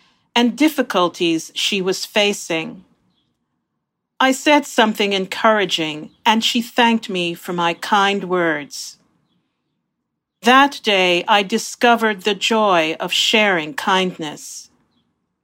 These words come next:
Years afterward, my daughter asked, "Why are you so kind to strangers?" I explained,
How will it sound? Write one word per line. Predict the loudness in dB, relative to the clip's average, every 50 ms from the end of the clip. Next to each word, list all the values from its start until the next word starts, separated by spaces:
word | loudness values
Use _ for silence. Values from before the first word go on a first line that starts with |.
| _ _ _ _ _ _ _ _ _ _ _ _ _ _ _ _ _ _ _ _ _ -6
Years | 0 4 6 6 6 6 6 4 4
afterward, | 6 6 6 4 2 0 -6 -4 -2 -2 -2 -4 -4 -6 -10 -16 -20 -20 -14 -4 0
my | 2 4 4 4
daughter | 4 2 4 4 4 4 2 2 -2 -2
asked, | -2 -2 -2 0 0 -2 -2 -6 -10 -18 -20 -20 _ _ _ _ _ _ _ _ _ _
"Why | -6 0 2 4 4 4 4 4
are | 4 2 2 0
you | -2 -4
so | -6 -4 -2 -2 -2 -2
kind | -2 -4 0 2 4 4 4 4 2 0 -4 -6 -10 -10
to | -6 -6 -4
strangers?" | -4 -4 0 2 4 6 6 6 4 2 0 -8 -12 -16 -20 -18 -18 -18 -18 -20 _ _ _ _ _ _ _ _ _ _ _ _ _ _ _ _ _ _ _ _ _ _ _ _ _ _ _ 4
I | 4 6 6 4 2
explained, | -2 -6 -14 -6 -2 0 2 2 2 2 0 -2 -4 -8